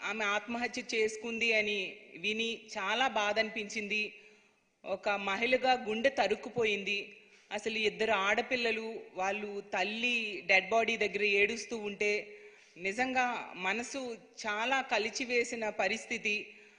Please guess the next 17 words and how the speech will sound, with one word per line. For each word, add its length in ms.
ఆ, 260
కడుపు 320
తరుక్కుపోయింది. 960
ఒక 200
తల్లిగా 600
ఆ 40
ఇద్దరు 340
ఆడపిల్లలు, 520
వాళ్ళ 160
భవిష్యత్తు 560
ఏంటి, 580
ఆ 80
తల్లి, 840
ఆ, 240
తన 100
సంతోషం 760
వ్యక్తం 400